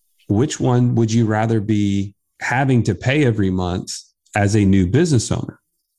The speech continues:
And she was like, "Oh my gosh, I'm so glad you asked that question." Because interest rates, this is just one piece on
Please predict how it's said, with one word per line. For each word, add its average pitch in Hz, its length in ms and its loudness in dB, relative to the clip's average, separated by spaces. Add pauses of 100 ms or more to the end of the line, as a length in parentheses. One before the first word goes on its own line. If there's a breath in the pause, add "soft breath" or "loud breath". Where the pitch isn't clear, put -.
(800)
And 98 120 0
she 113 100 0
was 101 180 2
like, 90 360 -2
"Oh 98 100 2
my 107 220 2
gosh, 95 520 -2 (160)
I'm 95 140 0
so 107 280 0
glad 95 300 0
you 101 100 2
asked 95 260 -4
that - 160 -6
question." 123 440 -2 (920)
Because 117 560 0 (180)
interest 190 560 0
rates, - 760 -6
this 117 160 2
is 135 80 4
just 123 180 2
one 131 480 2
piece 139 360 -2
on 107 260 0